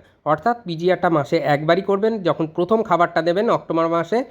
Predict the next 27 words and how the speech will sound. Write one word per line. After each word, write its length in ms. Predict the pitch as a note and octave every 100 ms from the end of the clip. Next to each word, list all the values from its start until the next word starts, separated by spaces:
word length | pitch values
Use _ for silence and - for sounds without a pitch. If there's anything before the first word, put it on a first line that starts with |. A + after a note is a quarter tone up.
| - _ -
প্রথমের 400 | E3+ F3+ G3 F3
দিকেই 300 | F#3 G3+ G#3
যদি 300 | E3+ D#3+ E3
এই 80 | E3
খাবারটা 380 | D3 D3+ D#3 D#3
দেন, 220 | G#3 C4+
তাহলেই 360 | C#3+ C#3 D3+
দেখবেন 320 | D#3 D#3 G3 C4 - _ -
যে 280 | C3 D3 D3 D#3
অন্যান্য 400 | D#3 E3+ F3 F3
খাবারগুলোকে 760 | E3 D#3+ D#3+ E3 F3 F#3+ G#3+ G#3+ _ -
এই 200 | F3 G#3
খাবার 400 | F#3 F3 F3+ F#3 - _ _ C#3
গাছের 440 | C#3 C#3+ D3 F3+ F3 F3+ _ -
মো-, 260 | C#3+ D#3 D3
মানে 560 | C#3 C#3 C3+ C3+ A#2 C3 -
এই, 360 | D#3 E3+ F3 F3 _ D3
আহ, 760 | C3+ C#3 C#3 C3 B2+ B2+ B2
যে 180 | A#2+ C3+
পিজিআরটা 600 | C3+ E3 F#3+ G3 - E3
এটা 200 | D#3 E3+
স্প্রে 260 | E3+ F#3 F3
করার 260 | F3+ F3+
ফলে 280 | E3 F3 E3+
গাছের 400 | D3 C#3+ D3 F3+ F3 F3
পাতার 360 | C#3 F3 F3 D#3
ভেতরে 400 | E3+ F3+ F#3